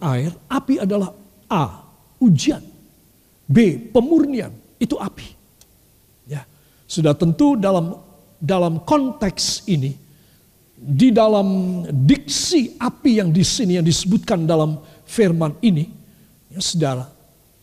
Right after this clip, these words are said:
bukan api penghukuman, api neraka, tidak. Tidak termasuk dalam diksi dari kata api di sini, saudara.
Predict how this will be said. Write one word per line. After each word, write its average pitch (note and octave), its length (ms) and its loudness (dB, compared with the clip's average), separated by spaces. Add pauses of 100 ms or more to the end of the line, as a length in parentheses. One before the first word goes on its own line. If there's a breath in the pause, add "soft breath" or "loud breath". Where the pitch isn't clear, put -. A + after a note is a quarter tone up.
(340)
bukan E4+ 800 0
api D#4 720 0
penghukuman, B3+ 800 2 (800)
api D4+ 240 0
neraka, C4+ 480 -2 (240)
tidak. F#3 240 2 (320)
Tidak D#4 300 2
termasuk C#4+ 480 -2
dalam G3+ 320 0 (240 loud breath)
diksi G#3 640 0
dari E3+ 240 0
kata F3+ 320 -6
api A#3 320 0
di D#3+ 160 2
sini, - 320 -8 (760)
saudara. - 460 -10